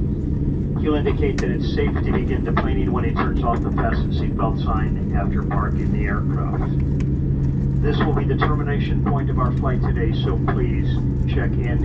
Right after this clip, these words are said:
and around your seating area for all of your personal belongings before deplaning. And again, we caution you to please be very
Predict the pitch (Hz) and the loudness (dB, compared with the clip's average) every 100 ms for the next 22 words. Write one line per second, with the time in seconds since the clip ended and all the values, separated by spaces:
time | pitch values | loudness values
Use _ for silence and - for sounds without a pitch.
0 | - - - - - - - - - - | 0 0 -2 0 0 0 -2 -2 0 0
1 | - - - - - - - - - - | 0 0 0 0 0 -2 0 -2 -2 0
2 | - - - - - - - - - - | 0 0 0 0 0 0 2 2 2 2
3 | - - - - - - - - - - | 2 2 2 2 2 2 2 2 2 2
4 | - - - - - 339 - 349 - 339 | 2 2 4 2 2 2 2 2 2 2
5 | - - - - - - - - - 110 | 2 2 2 2 2 2 2 2 2 2
6 | 113 | 2